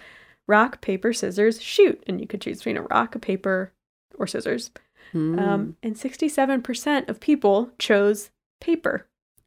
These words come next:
Speaker 2: Ooh.
Speaker 1: Twenty percent chose scissors and thirteen percent chose rock. Now, I don't know what to do with that data. Like, I can't tell you who won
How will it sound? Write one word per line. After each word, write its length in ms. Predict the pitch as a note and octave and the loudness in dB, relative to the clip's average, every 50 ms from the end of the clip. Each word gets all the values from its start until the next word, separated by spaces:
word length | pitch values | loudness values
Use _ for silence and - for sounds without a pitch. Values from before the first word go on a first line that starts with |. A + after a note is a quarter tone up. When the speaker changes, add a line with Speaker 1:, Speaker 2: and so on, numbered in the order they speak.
| _ - - | _ -10 -6
Speaker 2:
Ooh. 1300 | D#3+ E3 F#3+ B3 D#4 E4+ D4 G3+ F3 E3 E3 D#3+ D#3+ D#3 D3+ D3+ D3+ D3+ D3+ C#3+ C#3+ C#3 C#3 C#3 C3+ C#3+ - | -4 -2 -2 0 2 2 4 4 4 4 4 4 4 4 4 4 4 4 4 4 2 2 2 0 0 -2 -4
Speaker 1:
Twenty 400 | - - - A3 A3 A3 A#3 C4+ | -10 -4 0 2 4 4 4 2
percent 420 | C4 - D4+ - - A#3+ A3 A#3 - | 0 -2 -2 0 0 0 0 0 -2
chose 240 | - A#3 A3+ A3 | -2 0 0 0
scissors 420 | - - G3+ F3+ G3 G3 F#3+ F#3+ - | 0 -2 -2 0 0 -2 -2 -4 -4
and 180 | - A3+ F#3+ F#3 | -4 -4 -2 -2
thirteen 280 | G3 F#3+ F#3 - - F#3 | -2 -2 -2 -4 -8 -10
percent 360 | G#3+ G3 - - - - - | -10 -8 -8 -10 -10 -12 -10
chose 300 | - - - - - - | -10 -8 -8 -8 -6 -6
rock. 360 | - - D#2+ - - _ _ _ _ _ _ _ _ _ _ _ _ - | -4 -4 -4 -4 -6 _ _ _ _ _ _ _ _ _ _ _ _ -4
Now, 400 | G#3 G#3 G3+ F#3+ F#3+ F#3+ A3 E4+ - _ _ _ _ _ _ _ _ _ _ _ _ _ _ - | -2 0 0 0 0 -2 -4 -6 -12 _ _ _ _ _ _ _ _ _ _ _ _ _ _ -10
I 80 | G3+ | -8
don't 120 | A3 E4 E4+ | -4 -2 0
know 120 | F4 C#4+ | 0 2
what 120 | A#3 A#3 | 0 0
to 80 | - G#3+ | -2 -4
do 120 | - - | -6 -6
with 120 | - - - | -6 -6 -6
that 200 | - - - - | -4 -6 -4 -6
data. 380 | - - - - - - - - | -6 -6 -6 -4 -4 -6 -6 -6
Like, 220 | - G3 G3 F#3 G3 | -4 -4 -2 -2 -2
I 60 | G3+ | -2
can't 240 | - - B3+ A#3 A3+ | -2 0 0 0 2
tell 120 | G#3+ G3+ | 2 0
you 120 | G3 G3 F#3 | 0 0 -2
who 120 | - G#3+ G3 | -4 -4 -4
won 400 | F3 F3+ F3+ F3 F3+ F#3+ F3+ | -2 -2 -2 -4 -4 -6 -8